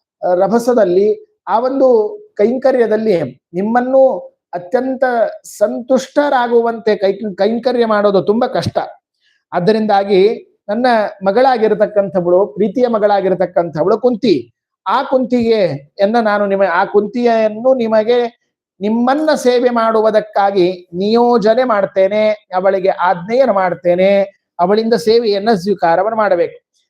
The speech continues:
ನೋಡ್ರಿ, ಮಹಾಭಾರತ ಹೇಗೆ ಹೇಳುತ್ತೆ, ಯಶಸ್ವಿನ್ನೈ ಪೃಥಾಯಿ ಆಪದ್ಧರ್ಮಾನ್ವವೇಕ್ಷಯ. ಮಹಾಭಾರತ ಎಷ್ಟು ಹೇಳುತ್ತೆ, ಆಪದ್ಧರ್ಮಾನ್ವವೇಕ್ಷಯ ಅಂದ್ರೆ ದೂರ್ವಾಸರ ಮುಂದೆ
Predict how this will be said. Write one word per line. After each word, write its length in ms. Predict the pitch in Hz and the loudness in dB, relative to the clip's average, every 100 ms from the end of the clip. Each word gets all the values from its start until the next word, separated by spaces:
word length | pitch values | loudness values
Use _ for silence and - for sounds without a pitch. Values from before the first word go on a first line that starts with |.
| _ 156 | _ -2
ನೋಡ್ರಿ, 180 | 165 | 0
ಮಹಾಭಾರತ 560 | 208 160 202 202 208 214 | 2 2 0 0 0 0
ಹೇಗೆ 200 | 185 190 | 0 0
ಹೇಳುತ್ತೆ, 680 | 196 185 185 156 180 214 - _ - | 0 0 0 2 2 0 -8 _ -4
ಯಶಸ್ವಿನ್ನೈ 1000 | 185 226 269 - 262 247 240 233 220 226 _ _ - | 0 0 -2 0 0 0 0 0 -2 -8 _ _ -8
ಪೃಥಾಯಿ 880 | 190 190 240 262 240 226 208 202 202 _ - | -6 -2 0 0 0 2 2 0 -4 _ -4
ಆಪದ್ಧರ್ಮಾನ್ವವೇಕ್ಷಯ. 1900 | 170 214 262 254 175 147 175 214 220 226 277 269 247 208 196 - - 165 160 196 196 175 143 139 | -2 0 -2 -2 -6 -6 -2 -2 -2 -2 0 0 2 2 -2 -6 -4 0 2 2 2 0 -4 -6
ಮಹಾಭಾರತ 500 | 190 214 233 180 175 214 | -4 -2 0 0 -2 -6
ಎಷ್ಟು 240 | 170 - 127 | -8 -12 -20
ಹೇಳುತ್ತೆ, 500 | 117 113 _ _ _ _ _ _ _ - | -20 _ _ _ _ _ _ _ _ -2
ಆಪದ್ಧರ್ಮಾನ್ವವೇಕ್ಷಯ 1800 | 185 220 247 254 170 143 175 240 247 247 233 220 247 196 185 - 165 151 156 175 151 131 - _ _ _ _ - | 0 0 0 -2 -4 -4 -2 0 -2 -2 -2 0 0 0 -2 -4 -2 0 2 2 0 -4 -14 _ _ _ _ -6
ಅಂದ್ರೆ 280 | 143 147 | -2 0
ದೂರ್ವಾಸರ 580 | 139 185 220 233 202 214 | 2 2 4 2 0 0
ಮುಂದೆ 680 | 208 208 214 180 202 214 | 0 0 2 2 2 -4